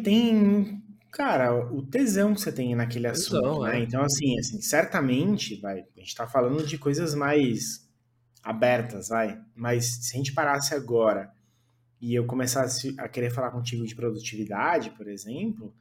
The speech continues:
Speaker 1: você certamente sabe improvisar. Por mais que você não estive-, estivesse preparado pra isso,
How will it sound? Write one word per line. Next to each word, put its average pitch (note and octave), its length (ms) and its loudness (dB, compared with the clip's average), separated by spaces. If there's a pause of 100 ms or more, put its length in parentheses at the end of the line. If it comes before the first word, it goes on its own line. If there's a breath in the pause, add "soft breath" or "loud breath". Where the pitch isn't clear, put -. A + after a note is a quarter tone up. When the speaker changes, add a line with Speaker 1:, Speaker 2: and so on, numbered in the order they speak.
(300 soft breath)
Speaker 1:
você - 200 -6
certamente E3 1200 0
sabe B2+ 380 2
improvisar. A2+ 640 0 (320 loud breath)
Por B2 80 -4
mais E3+ 180 6
que - 140 -6
você D3+ 240 2
não D3 140 -2
estive-, C#3 300 -8
estivesse - 680 -2
preparado B2+ 720 2
pra G#2 200 -6
isso, G3+ 540 -2